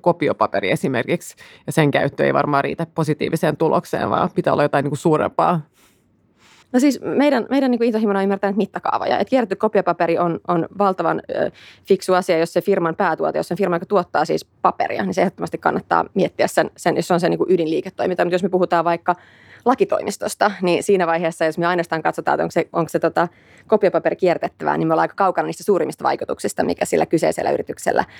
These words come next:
Speaker 2: on. Mut esimerkkejä siis positiivista ja negatiivista vaikutuksista. No,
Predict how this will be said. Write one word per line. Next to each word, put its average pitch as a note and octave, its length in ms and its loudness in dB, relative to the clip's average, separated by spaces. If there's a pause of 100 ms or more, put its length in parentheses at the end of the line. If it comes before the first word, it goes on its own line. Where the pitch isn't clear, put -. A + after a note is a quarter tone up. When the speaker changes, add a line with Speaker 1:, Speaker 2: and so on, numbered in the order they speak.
(240)
Speaker 2:
on. - 280 2 (300)
Mut F3+ 120 2
esimerkkejä G3 600 2
siis E3 420 -2
positiivista E3 440 0
ja E3 40 2
negatiivista D#3+ 480 0
vaikutuksista. D#3 680 -2 (380)
No, E3+ 180 4